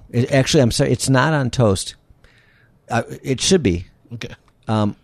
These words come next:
Speaker 1: we should be hired by Toast. If they're listening, you know,
Speaker 2: <laughs>
Speaker 1: I appreciate the friends and family stock, but we need more. Um, uh, we have a lot of ideas for them. No, we, that is a feature on our website, which is our own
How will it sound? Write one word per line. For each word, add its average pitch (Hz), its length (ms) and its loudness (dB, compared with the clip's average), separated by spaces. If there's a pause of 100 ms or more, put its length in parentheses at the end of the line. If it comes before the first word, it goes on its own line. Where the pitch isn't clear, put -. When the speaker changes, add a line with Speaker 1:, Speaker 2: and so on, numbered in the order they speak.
(140)
Speaker 1:
we 139 260 2
should 151 200 -6
be 127 100 -2
hired 113 320 0
by 78 140 -2
Toast. 80 380 -4
If - 120 -10
they're 120 180 0
listening, 98 640 -2 (120)
you 113 100 -2
know, 90 200 2 (100)
Speaker 2:
<laughs> - 80 -20
Speaker 1:
I - 100 0
appreciate 110 540 -2
the 98 60 -8
friends 98 320 -6
and 92 140 -6
family 90 340 -6
stock, 85 460 -6
but 85 200 -10 (180)
we 107 120 -2
need 87 220 -4
more. 85 320 -4 (300)
Um, 92 340 -2 (320)
uh, 92 260 0 (200)
we 110 160 0
have 92 100 0
a 95 60 -2
lot 101 240 0
of 90 80 -2
ideas 85 340 -2
for 92 140 -8
them. 87 160 -8
No, 110 120 2
we, 120 280 2 (280)
that 120 380 0
is 113 160 -4
a 110 60 -4
feature 113 400 -4
on 92 160 -2
our 87 120 -4
website, 92 520 -4
which 95 200 -8
is 92 140 -4
our 95 160 0
own 98 380 0